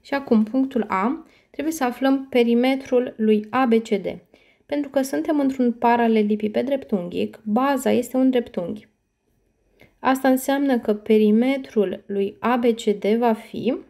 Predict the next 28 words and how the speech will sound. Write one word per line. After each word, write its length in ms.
doi 440
ori 140
lungime 600
plus 260
doi 140
ori 140
lățime. 540
Înlocuind, 680
vom 280
avea 380
că 100
perimetrul 680
lui 240
A 140
B 100
C 180
D 240
este 840
doi 440
ori 240
opt 500
plus 360
doi 220
ori 120
patru. 760
Asta 280
înseamnă 640
șaisprezece 1400